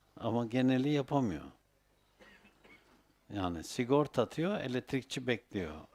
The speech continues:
Oradan sigorta dokunamıyor. Bu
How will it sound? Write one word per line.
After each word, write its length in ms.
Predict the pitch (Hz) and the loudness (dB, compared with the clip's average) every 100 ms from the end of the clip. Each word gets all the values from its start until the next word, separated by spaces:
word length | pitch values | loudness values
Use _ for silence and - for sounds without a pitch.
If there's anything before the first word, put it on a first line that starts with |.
| - _ _ | -20 _ _
Oradan 320 | 110 123 131 | 0 2 0
sigorta 680 | 123 - 120 139 - - 131 | -4 -4 -2 -4 -6 -14 -6
dokunamıyor. 600 | 120 - 127 120 92 73 - _ _ _ _ _ - - - _ _ - - _ _ - - - _ _ _ - - - - - - | -2 2 4 4 0 -4 -12 _ _ _ _ _ -20 -20 -20 _ _ -20 -20 _ _ -20 -20 -20 _ _ _ -20 -20 -14 -12 -6 2
Bu 260 | 147 196 | 4 4